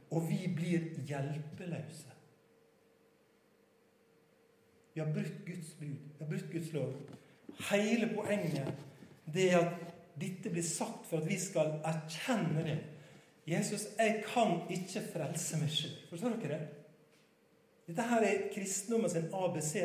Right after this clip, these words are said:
på en måte, det vi snakker om nå. Jeg kan ikke redde meg selv.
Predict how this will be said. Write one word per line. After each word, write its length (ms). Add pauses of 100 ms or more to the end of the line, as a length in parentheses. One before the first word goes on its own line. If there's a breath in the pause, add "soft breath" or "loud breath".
på 80
en 120
måte, 160
det 80
vi 80
snakker 280
om 120
nå. 80 (260 loud breath)
Jeg 180
kan 300
ikke 240
redde 240
meg 100
selv. 200